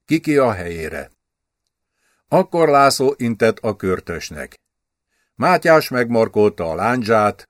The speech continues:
úgy, ahogy bátyja mutatta. A szíve erősen dobogott. Mélyen előre hajlott a nyeregben, és bátyja homlokának célozta a fegyver végét.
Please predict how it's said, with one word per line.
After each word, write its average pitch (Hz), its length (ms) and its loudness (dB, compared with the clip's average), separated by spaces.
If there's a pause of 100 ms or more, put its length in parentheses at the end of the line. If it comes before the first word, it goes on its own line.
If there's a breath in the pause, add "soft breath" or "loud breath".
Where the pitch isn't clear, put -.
úgy, 147 340 -2
ahogy 123 280 -4
bátyja 98 420 -2
mutatta. 80 640 -10 (760)
A 107 120 -2
szíve 170 480 -2
erősen 110 580 -2
dobogott. 82 680 -12 (600)
Mélyen 151 460 0
előre 135 340 2
hajlott 113 500 0
a 98 100 -10
nyeregben, 104 680 -2 (120)
és 90 220 -8
bátyja 135 400 0
homlokának 117 640 0
célozta 107 680 0
a 98 40 -2
fegyver 92 500 -2
végét. 78 580 -12